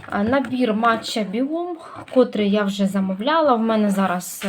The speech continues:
ним користується дитина. Тут чотири засоби. Пінка для вмивання, P H п'ять і п'ять балансуюча від акне, а, тонер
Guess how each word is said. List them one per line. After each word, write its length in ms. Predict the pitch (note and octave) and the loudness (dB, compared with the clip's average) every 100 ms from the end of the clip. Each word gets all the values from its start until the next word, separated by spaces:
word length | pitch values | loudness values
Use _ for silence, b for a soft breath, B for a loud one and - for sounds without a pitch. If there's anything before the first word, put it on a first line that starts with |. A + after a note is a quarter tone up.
| F#3+ | 0
ним 200 | F#3+ F3+ | -2 -2
користується 640 | F3+ - - F#3+ F#3 F3+ | -10 -14 -4 -4 -2 -2
дитина. 580 | E3+ G3 G3+ D4+ E4 D#4 D4+ B B B B B - | 0 -2 0 0 0 0 -4 B B B B B 0
Тут 180 | B3+ - | 0 -2
чотири 560 | - A3 G#3+ G#3 F#3+ F#3 | -6 -6 -4 -2 0 0
засоби. 720 | F3+ F3 F3+ - E3 F3 F3 F3 b b - - G3 | 0 0 -2 -8 -8 -6 -8 -10 b b -14 -12 -10
Пінка 400 | - A3+ G3 F#3+ | 0 2 2 0
для 200 | F3 F3+ | -2 -2
вмивання, 800 | F3+ F#3 F#3+ G#3 C#4+ E4 D#4+ D#4+ D#4 | 0 2 2 4 4 4 2 0 4
P 80 | C4 | 6
H 300 | B3+ B3+ - | 6 2 0
п'ять 300 | A#3 A#3 A#3 | 2 2 -2
і 40 | |
п'ять 260 | G3 A3 G#3 | 0 2 2
балансуюча 1040 | G3 G#3 G#3 G3+ G3+ G3+ G3 G3 - F#3+ G3 b b b - | 2 2 4 2 0 2 2 0 -4 -4 -6 b b b -10
від 420 | A3 G3 G3+ G3+ | -2 2 4 2
акне, 580 | G#3 F#3+ F#3 - F#3+ F#3 G3 B B B B B B | 0 0 0 -2 0 -2 -8 B B B B B B
а, 240 | - F#3 F3+ | 0 0 0
тонер 600 | - C4 D#4+ D4+ D4 | 2 4 6 4 2